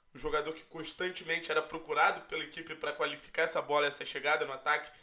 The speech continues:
era um Atlético que se agrupava pelos lados pra construir,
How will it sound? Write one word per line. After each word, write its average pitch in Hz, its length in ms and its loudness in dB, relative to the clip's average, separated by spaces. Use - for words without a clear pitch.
era 147 140 4
um 143 40 6
Atlético 147 480 0
que - 100 -10
se - 100 4
agrupava 156 640 4
pelos 151 320 -8
lados 143 340 4
pra 151 180 6
construir, 143 720 -6